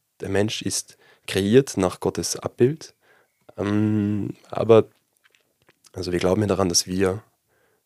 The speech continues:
von Adam und, Adam und Eva diese Erbsünde übertragen bekommen haben.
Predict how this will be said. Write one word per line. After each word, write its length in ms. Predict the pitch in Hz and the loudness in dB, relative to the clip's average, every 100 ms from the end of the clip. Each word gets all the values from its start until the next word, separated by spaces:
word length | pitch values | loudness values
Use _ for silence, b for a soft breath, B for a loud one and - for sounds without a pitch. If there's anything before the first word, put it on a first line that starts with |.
| _ _ | _ _
von 180 | - | -14
Adam 260 | - 98 98 | -8 -4 -2
und, 120 | 90 - | -2 0
Adam 200 | 101 95 | 2 2
und 100 | 92 | 0
Eva 340 | 107 110 107 - b b b b | 4 6 4 2 b b b b
diese 200 | - 90 | -10 -4
Erbsünde 600 | 92 113 - 120 113 110 117 _ _ _ _ | -2 -2 2 6 6 6 2 _ _ _ _
übertragen 420 | - 98 - 92 110 | -12 -10 -4 0 0
bekommen 280 | - 107 | 4 4
haben. 220 | 107 107 | 4 2